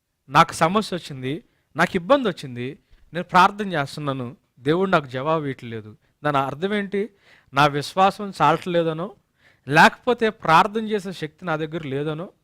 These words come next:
జనరల్గా మనం ఏం చేస్తామంటే, ఒక దైవజనుడి దగ్గర, ఇంకో దైవజనుడి దగ్గరకో, ఒక మినిస్ట్రీ నుంచి ఇంకో మినిస్ట్రీకో, వాళ్ళకి వీళ్ళకి ఉత్తరాలు రాస్తా, ప్రార్థనలు చే-, చేయించుకుంటా, ఫోన్లలో మాట్లాడతా, తల మీద చేయించుకుని ప్రార్థన చేయడానికే ప్రయత్నం చేస్తాం. కానీ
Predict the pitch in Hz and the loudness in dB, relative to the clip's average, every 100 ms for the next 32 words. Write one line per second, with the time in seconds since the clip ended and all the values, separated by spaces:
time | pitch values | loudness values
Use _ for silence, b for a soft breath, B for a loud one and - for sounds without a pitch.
0 | _ _ _ _ _ _ - 175 247 277 | _ _ _ _ _ _ 2 2 4 4
1 | 247 214 185 180 190 190 190 175 156 240 | 4 4 2 0 -2 -2 -2 -4 -4 -6
2 | - b b b 139 185 190 202 202 196 | -8 b b b 0 4 6 6 4 0
3 | 190 180 180 180 147 170 170 175 170 170 | -2 -6 -6 -8 -6 0 2 2 0 -2
4 | 160 160 156 - 170 _ b b 160 226 | -2 -4 -6 -10 -18 _ b b 0 2
5 | 220 233 247 - 240 226 202 175 208 196 | 2 0 -2 -4 -8 -8 -10 -6 -4 -2
6 | 190 190 - 185 220 240 b b 117 143 | -4 -6 -6 -6 -6 -8 b b 4 8
7 | 202 233 233 214 214 202 160 - 196 196 | 10 8 6 -2 -4 -6 -8 -2 2 2
8 | 180 175 - 196 - 160 170 185 190 170 | 4 2 2 -4 2 2 4 0 -2 -4
9 | 160 - - 165 160 170 165 165 151 214 | -6 -10 -14 -8 -4 -4 -6 -12 -8 -8
10 | b b b _ 196 294 311 269 247 202 | b b b _ 4 4 4 2 2 4
11 | 196 196 202 - 170 165 - b b - | 2 4 0 2 2 2 0 b b 2
12 | 165 208 226 220 190 208 208 - 196 160 | 4 4 0 -2 -6 -6 -10 -14 -4 2
13 | 160 170 190 180 180 180 196 196 156 156 | 4 2 -2 -4 -2 -4 -4 -4 -2 -4
14 | 160 165 151 139 147 135 127 139 | -4 -10 -8 -10 -12 -10 -8 -8